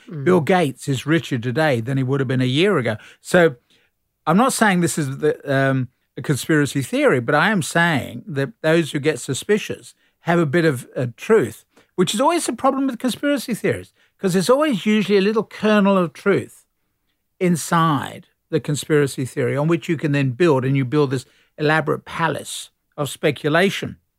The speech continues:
Speaker 2: But there is a, always a, a grain of truth. Now, for people who say the coronavirus is designed to make the rich richer, quite right, they are.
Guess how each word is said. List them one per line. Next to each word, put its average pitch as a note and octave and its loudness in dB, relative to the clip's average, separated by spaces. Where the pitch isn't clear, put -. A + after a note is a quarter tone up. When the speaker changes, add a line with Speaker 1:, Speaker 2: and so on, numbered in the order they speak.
Speaker 2:
But D3+ -2
there D#3+ 4
is C4+ 0
a, D3+ -2
always E3 2
a, F3 -2
a D3+ -4
grain D3+ 2
of D3 -2
truth. G3 -2
Now, D#3 -2
for - -8
people E3+ 0
who C#3+ 0
say C#3+ -2
the - -20
coronavirus C#3+ 0
is D#3 -6
designed C#3+ -2
to B2+ -2
make C#3+ -4
the C#3 -2
rich C#3+ -2
richer, F#3+ -2
quite - -2
right, E4 -2
they G3 -4
are. D#4+ -4